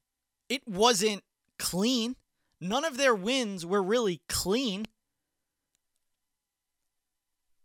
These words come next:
Jalen Hurts has eight interceptions. I don't know exactly how many turnovers he actually has in terms of, like, fumbles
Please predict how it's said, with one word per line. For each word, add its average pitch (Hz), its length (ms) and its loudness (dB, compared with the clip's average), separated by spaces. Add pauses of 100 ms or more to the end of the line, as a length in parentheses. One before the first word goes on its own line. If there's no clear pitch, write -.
(140)
Jalen 247 420 0
Hurts 240 260 -2
has 220 240 -2 (120)
eight 214 280 -4
interceptions. 202 800 -4 (1600)
I 175 120 2
don't 233 160 2
know 226 160 4
exactly 202 480 2
how 180 160 -2
many 202 180 -2
turnovers 190 540 -4
he 175 120 -4
actually 165 280 -2
has 165 260 0
in 156 80 -10
terms 156 260 -6
of, 139 140 -6
like, 135 200 -2
fumbles 147 380 -4